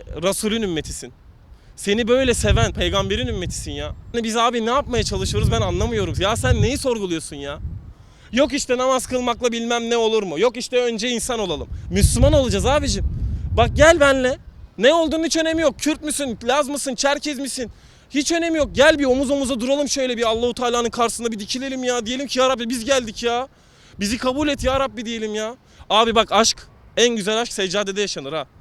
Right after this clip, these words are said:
Bak Kabe'ye doğru dönersin, tekbirini getirirsin, ellerini bağlarsın, işte aşk o zaman başlar. En güzel haz verdiği yerde secdedir. Ya Allahu Teala diyor ki, "İste, para mı istiyorsun? İste." Razzak olan Allahu Teala değil mi?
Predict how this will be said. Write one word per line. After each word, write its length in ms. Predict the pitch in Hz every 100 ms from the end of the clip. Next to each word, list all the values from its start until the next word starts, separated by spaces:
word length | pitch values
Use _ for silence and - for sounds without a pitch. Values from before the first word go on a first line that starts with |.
| - _ _ _ _
Bak 160 | 175 185
Kabe'ye 320 | 208 202 226
doğru 180 | 226 226
dönersin, 560 | 233 269 262 - 247 349 _ _ - -
tekbirini 500 | 247 240 233 247 247
getirirsin, 500 | 277 262 254 226 -
ellerini 440 | 262 262 254 247
bağlarsın, 440 | 254 302 269 254 294
işte 200 | 285 269
aşk 240 | 311 -
o 40 | 254
zaman 300 | 254 277 269
başlar. 320 | 247 - 190 - - - - - - -
En 420 | 285 330 302 277
güzel 260 | - 233 214
haz 320 | 254 302 -
verdiği 240 | 247 247
yerde 260 | - - 220
secdedir. 540 | - 214 - - - - - - - - - - - - - - - -
Ya 100 | 170
Allahu 340 | 196 202 226 240
Teala 200 | 254 254
diyor 100 | 285
ki, 100 | 208
"İste, 280 | 208 247
para 280 | 180 190 254
mı 60 | 269
istiyorsun? 360 | 262 180 -
İste." 320 | 160 - 220 - - - - - - - -
Razzak 400 | 165 185 233 254
olan 140 | 254 254
Allahu 240 | 247 254
Teala 300 | 262 254 262
değil 180 | 330 302
mi? 160 | 190